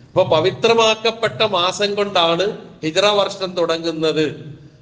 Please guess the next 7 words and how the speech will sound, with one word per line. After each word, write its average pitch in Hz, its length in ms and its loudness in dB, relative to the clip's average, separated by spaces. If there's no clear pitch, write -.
മഹാനായ 190 500 4
ഹസനുൽ 185 500 0
ബസരി 190 380 0
റഹിമഹുല്ലാ 170 600 -2
അതിനെക്കുറിച്ച് 170 560 -2
പറഞ്ഞത്, 156 720 0
"ഇന്നല്ലാഹ 190 760 2